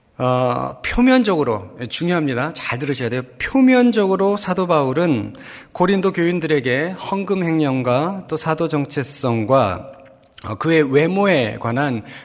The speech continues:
목회적 그리고 인격적 비판과 의심을 받고 있는 상황이었어요. 그래서, 어, 좀 이렇게 자세히 들여다보면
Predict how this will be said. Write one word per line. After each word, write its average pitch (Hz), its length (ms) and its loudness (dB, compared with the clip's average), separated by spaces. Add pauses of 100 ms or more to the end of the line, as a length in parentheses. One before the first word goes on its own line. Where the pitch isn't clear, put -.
목회적 160 840 -2
그리고 123 280 -6
인격적 180 1080 -2
비판과 170 960 -2
의심을 175 680 -2
받고 - 340 -2
있는 139 160 0
상황이었어요. 101 800 -6 (560)
그래서, 156 580 2 (340)
어, 131 680 0 (520)
좀 196 160 2 (140)
이렇게 170 280 0
자세히 180 400 0
들여다보면 156 840 0